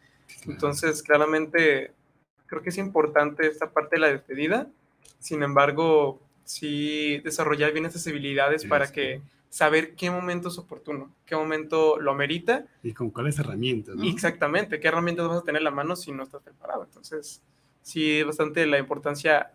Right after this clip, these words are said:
Speaker 2: el, esta invitación a tener una preparación más allá de la académica
Speaker 1: Ujú.
Speaker 2: para poder desarrollar esas habilidades de una manera más eficiente.
Speaker 1: Sí, claro, porque las herramientas hay que tenerlas y adga-, hay que adquirirlas, ¿no?
Speaker 2: Sí,
Speaker 1: Digo,
Speaker 2: claro.
Speaker 1: no siempre se tienen,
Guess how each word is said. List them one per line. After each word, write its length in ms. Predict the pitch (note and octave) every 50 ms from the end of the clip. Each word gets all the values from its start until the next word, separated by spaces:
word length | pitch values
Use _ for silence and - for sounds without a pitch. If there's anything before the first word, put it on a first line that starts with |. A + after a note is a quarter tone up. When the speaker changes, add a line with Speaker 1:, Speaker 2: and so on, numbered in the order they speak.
| _ _
Speaker 2:
el, 540 | - D3+ C#3+ C#3 C#3 C3+ C3+ C3+ C3+ - - - _
esta 220 | - E3 E3 - F#3
invitación 760 | F#3 F3 F3 F3 E3 D3 - - E3 F#3 A3 C4 C4+ - - _ _ _ _ _ _ _ -
a 520 | C#3+ C#3 C3+ C3+ C3+ C3+ C3+ C3+ C3+ C3 -
tener 140 | C#3+ C#3+ C#3+
una 120 | D#3 D#3+
preparación 540 | D#3+ D#3 D#3 C#3+ - - - D#3 D3+ D#3 D#3+
más 320 | E3 E3+ F3+ G3+ G3 G#3
allá 200 | G3 F3+ E3 E3+
de 100 | F3 F3
la 80 | D#3+ D#3
académica 560 | - - C3 C#3+ D3+ E3+ F#3+ F#3 - C4+ D4
Speaker 1:
Ujú. 80 | D#4+ - - - - - -
Speaker 2:
para 220 | - D3 C#3+ C#3+ -
poder 160 | D3 C#3 D3
desarrollar 340 | D3+ - D#3+ D3+ C#3+ C#3+ C#3+
esas 140 | C#3+ - - D#3+
habilidades 500 | D3 C#3+ C3+ C3 - - - D3+ D3 D3
de 60 | D3
una 100 | C#3+ D3
manera 300 | D3 C#3+ C#3 C#3 C#3 C3+
más 260 | C#3 C#3 C#3+ C#3 -
eficiente. 440 | D3+ - - - - D3+ C#3+ - _ _ _ _ _ _ _ _ _ _ _ _ _ _ _ _
Speaker 1:
Sí, 120 | - G#3+
claro, 240 | G3 C4 A#3+ G#3 G3+ F3
porque 220 | E3 D3 D#3 C3+
las 160 | A#2+ A#2 -
herramientas 520 | C#3+ B2 A#2+ A2+ B2 B2 C3 D#3+ F#3 F3 F3
hay 120 | D3+ D3+
que 120 | D#3 F3 F3
tenerlas 500 | F3 D3 B2 B2+ B2+ C3 C#3+ E3 D#3 E3
y 40 | D3
adga-, 340 | B2+ D3 D3+ E3 D#3+ - - -
hay 120 | B2 B2
que 120 | - - F3+
adquirirlas, 640 | F3 - - G3 - A2+ C3+ D3+ D3+ - - E3+ -
¿no? 160 | - - D#3+
Speaker 2:
Sí, 180 | - - - -
Speaker 1:
Digo, 180 | G#2 G2 G2 G2+
Speaker 2:
claro. 160 | G#2 G#2 A2
Speaker 1:
no 200 | A#2 A#2+ A#2 G#2+
siempre 280 | G#2+ C#3+ D#3 D3+ F#3+ F3
se 140 | - F#3 F3+
tienen, 400 | - C#3 C3+ C#3+ C#3 B2 A2+